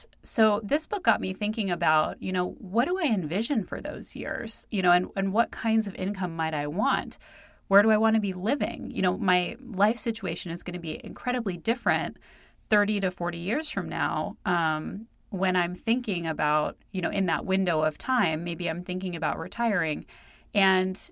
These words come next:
you know, my, my parents will probably no longer be around. Um, my sisters are gonna be a lot older.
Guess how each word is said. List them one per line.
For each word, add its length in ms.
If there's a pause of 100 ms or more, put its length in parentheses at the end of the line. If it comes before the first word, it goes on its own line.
you 140
know, 100
my, 460 (120)
my 200
parents 500
will 80
probably 480
no 160
longer 260
be 200
around. 680 (140)
Um, 300
my 100
sisters 540
are 80
gonna 200
be 160
a 100
lot 200
older. 720